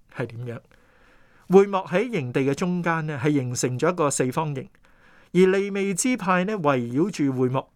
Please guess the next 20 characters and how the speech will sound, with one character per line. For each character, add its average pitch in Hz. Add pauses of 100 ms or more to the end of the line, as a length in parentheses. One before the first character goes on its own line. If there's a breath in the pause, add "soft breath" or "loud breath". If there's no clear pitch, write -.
(100)
又 143
形 120
成 117
另 131
外 131
一 165
個 131
四 120
方 135
形， 120 (680 soft breath)
再 165
有 147
一 165
個 135
更 147
大 127
嘅 135
四 151
方 196
形， 120